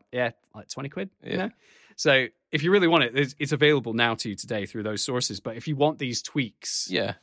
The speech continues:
Speaker 1: and, and this kind of idea of, like, this curation of what I thought this circuit ought to be, then yeah, you could go to a rocket complex dot com and place a pre-order, and we'll get it to you,
Speaker 2: I mean,
Speaker 1: you know, when we can.
Speaker 2: I mean, absolutely. It's ma-, it's making it,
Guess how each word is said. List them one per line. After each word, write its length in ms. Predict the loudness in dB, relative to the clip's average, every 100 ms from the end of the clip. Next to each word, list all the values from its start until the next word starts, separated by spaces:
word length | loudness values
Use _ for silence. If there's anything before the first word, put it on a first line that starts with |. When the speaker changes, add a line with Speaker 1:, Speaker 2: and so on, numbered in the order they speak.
| _
Speaker 1:
and, 260 | -8 -8 -8
and 120 | -10
this 160 | -8 -6
kind 200 | -2 -4
of 80 | -2
idea 560 | -4 -4 -6 -2 -2
of, 180 | -2 -6
like, 140 | -10 -10
this 160 | -10
curation 760 | -10 -4 0 2 2 0 -2 -2
of 80 | -2 -4
what 220 | -6 -6
I 100 | -8
thought 380 | -8 -4 -4 -4
this 180 | -8 -6
circuit 360 | -4 -4 -6 -14
ought 160 | -16
to 80 | -12
be, 300 | -2 0 0 _ _ _ -4
then 160 | -2
yeah, 200 | 0 -2 -6
you 80 | -8
could 140 | -4
go 100 | 0
to 80 | 0
a 80 | 0
rocket 280 | -2 -6
complex 340 | -12 -12 -10 -10
dot 140 | -10
com 180 | -10 -10
and 160 | -10 -12 _ _ _ _ _ _ _
place 140 | -20
a 40 | -6
pre-order, 460 | -4 -4 -6 -10 _
and 120 | -6
we'll 80 | -4
get 120 | -4
it 100 | -4
to 100 | -4
you, 240 | -4 -4 -6 _ _ _ _ _
Speaker 2:
I 40 | -10
mean, 80 | -10
Speaker 1:
you 60 | -16
know, 80 | -20 -8
when 100 | -6
we 80 | -4
can. 180 | -6 -4
Speaker 2:
I 40 |
mean, 100 | -2
absolutely. 560 | 0 0 0 0 0 0 -2
It's 240 | -2 -2 0
ma-, 160 | 0 0
it's 180 | -2 0
making 300 | 0 0 -2
it, 200 | -2